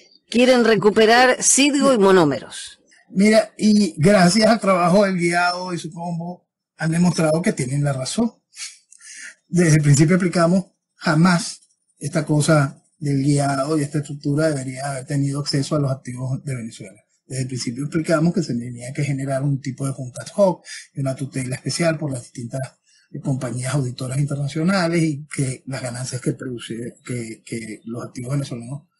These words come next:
Speaker 2: eh, continuasen generando, este, eh, fuesen reinyectadas a esas mismas empresas. Cada una de estas cosas lo explicamos desde el inicio del interinato,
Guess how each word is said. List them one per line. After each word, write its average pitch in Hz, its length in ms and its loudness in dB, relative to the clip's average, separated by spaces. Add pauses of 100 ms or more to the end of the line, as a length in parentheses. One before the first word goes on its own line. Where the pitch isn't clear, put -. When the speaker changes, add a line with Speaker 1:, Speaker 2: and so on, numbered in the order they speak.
(140)
Speaker 2:
eh, - 300 -14
continuasen 131 760 -4
generando, 170 680 -2 (320)
este, 147 640 -2
eh, 139 220 -12
fuesen 147 340 0
reinyectadas 135 680 -6
a - 20 -2
esas 147 180 -2
mismas 151 300 0
empresas. 202 480 0 (280)
Cada 247 220 2
una 247 100 2
de 247 60 4
estas 240 180 0
cosas 247 220 0
lo 240 60 2
explicamos 214 380 2 (280)
desde 175 320 4
el 160 80 4
inicio 196 380 4
del 175 120 0
interinato, 131 580 -8